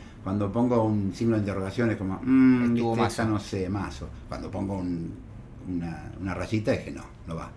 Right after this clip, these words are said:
Speaker 1: Y a veces, bueno, eh, es bueno que toda la, la toma sea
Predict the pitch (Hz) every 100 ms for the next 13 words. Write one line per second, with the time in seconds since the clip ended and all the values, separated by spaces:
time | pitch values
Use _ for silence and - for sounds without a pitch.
0 | - - - - - - - 95 113 110
1 | 110 110 127 185 131 139 143 98 87 -
2 | 80 85 85 104 107 139 147 - - -
3 | - - - 85 123 127 123 104 90 -
4 | 101 92 - 120 131 110 107 113 117 120